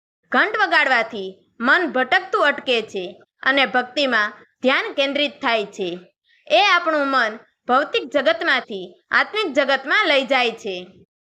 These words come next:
ઘંટથી ઉપજતી ધ્વનિના તરંગો સાત થી દસ સેકન્ડ સુધી ગુંજતા રહે છે, જે આસપાસની હવામાન કોશિકાઓને શુદ્ધ કરે છે.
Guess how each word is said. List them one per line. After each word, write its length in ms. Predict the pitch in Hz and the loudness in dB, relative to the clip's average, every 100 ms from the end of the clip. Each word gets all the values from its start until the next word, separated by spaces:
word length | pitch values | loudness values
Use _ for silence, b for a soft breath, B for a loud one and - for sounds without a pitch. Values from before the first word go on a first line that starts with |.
| _ _ _ _ _ _ _ _ - | _ _ _ _ _ _ _ _ -2
ઘંટથી 440 | 262 370 440 415 | 0 0 -4 0
ઉપજતી 840 | 320 311 330 330 - 240 208 - _ | 0 2 0 0 -10 -10 -10 -18 _
ધ્વનિના 460 | - 269 359 427 349 | 0 2 2 0 0
તરંગો 720 | 269 277 262 220 196 196 _ _ - | 2 2 2 0 -4 -6 _ _ -2
સાત 260 | 285 285 | 0 0
થી 120 | 302 269 | -4 -2
દસ 260 | 277 381 392 | 2 0 2
સેકન્ડ 360 | 339 330 277 | 0 2 -2
સુધી 280 | 269 285 - | -2 -2 -2
ગુંજતા 500 | 311 294 285 - 277 | 0 -2 -2 0 2
રહે 260 | 262 247 214 | 2 0 -4
છે, 420 | 214 185 190 _ _ _ | -6 -10 -12 _ _ _
જે 220 | - 220 269 | -2 2 4
આસપાસની 720 | 294 381 - 294 285 277 254 | 4 0 2 2 2 -4 -2
હવામાન 480 | 240 285 359 427 349 | 2 4 4 2 2
કોશિકાઓને 760 | 285 277 311 294 262 254 370 | -2 -2 0 4 6 4 2
શુદ્ધ 320 | 453 330 269 | -2 -2 0
કરે 320 | 285 247 226 190 | 0 0 0 -4
છે. 400 | 196 175 185 | -8 -12 -14